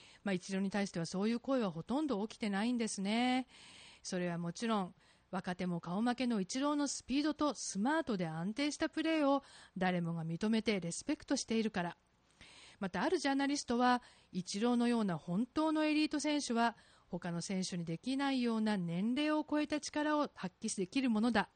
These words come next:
と言っていました。まあ、ニューヨークタイムズの記事でも、「ここ数年記録は低迷しているが、このトレードで若返ったイチローはヤンキースとして大活躍するだろう」とも書かれていました。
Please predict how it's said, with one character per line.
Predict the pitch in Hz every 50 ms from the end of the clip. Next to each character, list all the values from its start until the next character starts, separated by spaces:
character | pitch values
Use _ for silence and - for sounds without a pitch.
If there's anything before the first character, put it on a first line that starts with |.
| _ _
と | -
言 | 269
っ | 220
て | - -
い | 185 180
ま | 185 196
し | -
た。 | - - - _ _ _ _ _ _ _ _ - - - - - - - - -
ま | -
あ、 | 196
ニ | 196 196
ュ |
ー | 208
ヨ | 208 202
ー |
ク | - -
タ | - 214
イ |
ム | 214 202
ズ | 180 - 185
の | 175
記 | 170 - 269
事 | - - 269
で | 277 269
も、 | 269 294 285 254 - _ _ _ - - - _ _ -
「こ | - 185
こ | - 170
数 | 160 - 196 196 208
年 | 208 214 214 214 202
記 | - 202
録 | 196 220 240 - -
は | 269 269 262 254 - - _ _ _ _ _
低 | - 214 220
迷 | 254 277 302 311
し | -
て | - 302 285
い | 285
る | 320 330
が、 | 320 262 - - _ - - - - - _ _ _
こ | - - 196
の | 190 175
ト | - - 175
レ | 196 226 262
ー | 269
ド | 233 214
で | 185 180 170
若 | 165 156 160 - 214 226
返 | 240 320 349 370
っ | 370
た | - _ - 262
イ | 240 220
チ | - - 254
ロ | 254 254 254
ー | 247
は | 254 262 247 208 - - - - - - _ _
ヤ | - 190 196
ン | 190 196
キ | - - 185 180
ー |
ス | 165 -
と | - 175 170
し | -
て | - 175 165
大 | 156 - 139 151 175 -
活 | - 269 - - 330
躍 | 330 330 320
す | - - - 269
る | 269 269
だ | 262 254
ろ | 240 254 269 277 302 -
う」 | _ _ _ _ _
と | - 285
も | 262 233
書 | - 180
か | - 185
れ | 175
て | 170 180
い | 170
ま | 170 170 170
し | -
た。 | - 170 -